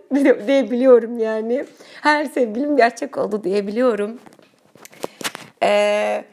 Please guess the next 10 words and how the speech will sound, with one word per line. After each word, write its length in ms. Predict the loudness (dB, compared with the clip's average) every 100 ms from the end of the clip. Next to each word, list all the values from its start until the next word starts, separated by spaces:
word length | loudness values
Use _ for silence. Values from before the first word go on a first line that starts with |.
| _
inanın, 460 | -2 0 0 -2 -4
inanın 480 | -4 -4 -4 -4 -4
bana. 360 | -4 -4 -8 -14 _
Yani 360 | -8 -4 -4 -6 -6
bugün 320 | -6 -4 -4
gerçekten 720 | -6 -6 -14 -8 -8 -6 -8
bütün 240 | -10 -8
yapmam 400 | -6 -8 -8 -4
gerekenlerle 760 | -2 -4 -6 -8 -4 -4 -6 -8
birlikte, 680 | -8 -8 -10 -4 -2 -2